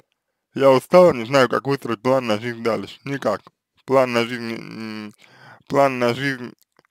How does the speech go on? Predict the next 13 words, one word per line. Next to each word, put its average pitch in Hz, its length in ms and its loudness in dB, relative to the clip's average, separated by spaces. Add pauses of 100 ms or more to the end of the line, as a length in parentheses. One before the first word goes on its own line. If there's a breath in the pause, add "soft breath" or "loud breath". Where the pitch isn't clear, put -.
(1120 soft breath)
Сложно 165 480 8
представить 156 640 2
более 151 380 6
бесполезную 139 640 4
историю, 175 400 -2
чем 143 260 -4
план 147 300 2
на 131 120 4
жизнь. 110 380 -8 (1000)
Да, 127 120 -8
потому, 135 400 -6
потому 135 340 -2
что 120 380 -2